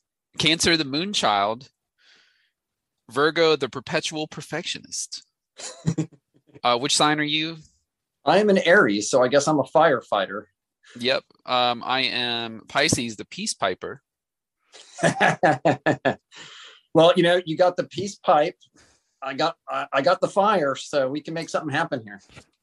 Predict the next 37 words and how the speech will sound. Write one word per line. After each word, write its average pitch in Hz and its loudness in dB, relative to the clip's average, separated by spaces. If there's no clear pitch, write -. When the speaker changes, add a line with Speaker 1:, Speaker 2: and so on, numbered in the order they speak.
Speaker 1:
And 123 -4
there's 123 0
Sagittarius, 127 0
the 117 -6
versatile 113 -2
daredevil. 101 -4
I 98 -4
like 104 -6
that 104 -6
one. 98 -16
It 143 -6
does 139 4
say 127 2
in 127 -10
the 117 -10
print 127 -6
here, 123 -2
and 120 -6
you 110 -10
can 113 -8
see 127 -4
this 120 -4
must 117 -2
be 127 -12
played 120 2
in 123 -6
the 135 -10
dark. 98 -4
<laughs> 160 -6
And 127 2
this 131 -2
is 143 2
original 123 -6
press 131 0
from 147 0
the 143 -6
sixties. - -6